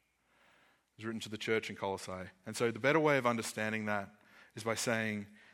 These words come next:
"And y'all," to go, like, real Southern on you here. Like, I'm from the, I'm from the real South, by the way. <laughs> "And you, and y'all who are once alienated and hostile in mind, doing evil deeds,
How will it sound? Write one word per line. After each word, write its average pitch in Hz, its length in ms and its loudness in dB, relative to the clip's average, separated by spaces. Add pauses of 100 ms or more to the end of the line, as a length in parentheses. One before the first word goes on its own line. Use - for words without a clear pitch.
(180)
"And 123 140 -2
y'all," 120 500 2 (1200)
to 113 100 -14
go, 110 140 0
like, 101 140 -2
real 120 260 -4
Southern 107 360 -6
on 95 140 -10
you 92 100 -14
here. 95 300 -16 (1500)
Like, 101 100 -10
I'm 113 120 -6
from 117 160 -4
the, 95 100 -4 (100)
I'm 120 120 -4
from 147 120 0
the 101 80 -4
real 98 260 -4
South, 98 400 -12
by 98 120 -14
the 98 80 -16
way. 98 260 -14 (920)
<laughs> - 1000 -16
"And 117 120 0
you, 127 540 8 (140)
and 113 120 -2
y'all 131 460 8
who 123 140 4
are 120 60 8
once 113 300 4
alienated 123 560 2
and 107 100 -4
hostile 107 440 -6
in 101 80 -6
mind, 98 240 -6
doing 98 220 -8
evil 104 260 -6
deeds, 95 480 -14